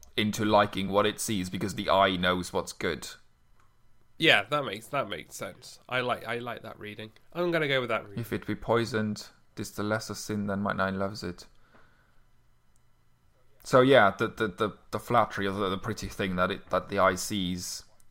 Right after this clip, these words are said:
Speaker 1: might be poisoned because it might not actually be as pretty as, as the eye tells the mind.
Speaker 2: Yeah, but, uh, does that matter
Speaker 1: But,
Speaker 2: if
Speaker 1: but that's a, that's, that's not really a sin because the eye loves it and, and is the one who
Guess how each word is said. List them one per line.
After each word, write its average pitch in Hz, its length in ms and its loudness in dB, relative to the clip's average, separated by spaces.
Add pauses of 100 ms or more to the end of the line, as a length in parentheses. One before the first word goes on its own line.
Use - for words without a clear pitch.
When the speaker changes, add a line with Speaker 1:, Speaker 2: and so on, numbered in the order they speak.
Speaker 1:
might 101 320 4
be 107 100 -4
poisoned 92 560 -2
because 104 220 -4
it 110 100 -2
might 101 220 4
not 101 140 4
actually 101 280 2
be 95 140 -2
as 95 100 -6
pretty 92 420 -4
as, - 140 -2
as 87 220 -2
the 95 160 -2
eye 92 340 4 (480)
tells 107 360 2
the - 140 -6
mind. 90 520 -4 (180)
Speaker 2:
Yeah, 127 340 0 (120)
but, 117 280 -2
uh, 110 220 -6 (120)
does 131 240 2
that 120 180 2
matter 113 440 0
Speaker 1:
But, 107 120 6
Speaker 2:
if 107 60 -4
Speaker 1:
but 113 80 6
that's 113 260 6
a, 101 160 -2 (800)
that's, 110 220 4
that's 110 200 4
not 98 120 0
really 104 260 2
a 107 60 0
sin 101 360 0
because 92 440 -6 (100)
the 113 140 -2
eye 101 220 6
loves 92 380 2
it 90 260 -4 (180)
and, 92 180 -2
and 90 340 -4
is 95 160 -6
the 98 140 -2
one 92 220 2
who 95 180 -6